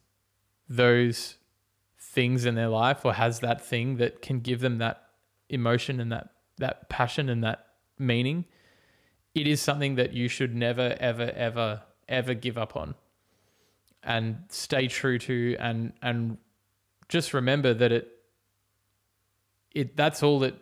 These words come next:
that's all that you need to have, to have meaning and purpose to go on in life.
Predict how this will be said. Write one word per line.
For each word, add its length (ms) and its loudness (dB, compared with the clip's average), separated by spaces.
that's 260 2
all 140 4
that 120 2
you 180 0
need 240 0
to 100 -2
have, 380 -2
to 160 -4
have 300 -2
meaning 400 -2
and 160 -6
purpose 500 -10
to 120 -8
go 220 -4
on 220 -4
in 120 -6
life. 200 -6